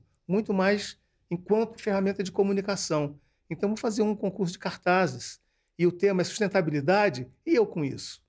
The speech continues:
Então, a gente lançou essa dúvida, e foi muito legal, porque foram uma série de oficinas e pessoas, alunos, é, é, pro-, alguns profissionais, né? Foi um mix fantástico,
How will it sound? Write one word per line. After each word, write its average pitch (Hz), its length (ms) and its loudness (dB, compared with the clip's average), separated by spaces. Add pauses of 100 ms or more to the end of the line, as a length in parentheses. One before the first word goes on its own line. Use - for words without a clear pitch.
(1600)
Então, 175 300 4
a - 20 2
gente 196 220 0
lançou 190 680 2 (160)
essa 151 260 -6
dúvida, 143 440 -2 (260)
e 190 60 -14
foi 254 160 0
muito 226 320 2
legal, 196 320 2
porque 175 260 -6
foram 185 260 0
uma 180 100 0
série 196 240 0
de 190 40 0
oficinas 190 720 0 (480)
e 165 80 0
pessoas, 170 720 2 (220)
alunos, 180 880 2 (340)
é, 147 300 2
é, 143 100 -2 (180)
pro-, 165 160 0
alguns 156 320 0
profissionais, 170 840 2
né? 156 220 -2 (320)
Foi 175 140 0
um 175 100 2
mix - 720 0
fantástico, 170 760 -2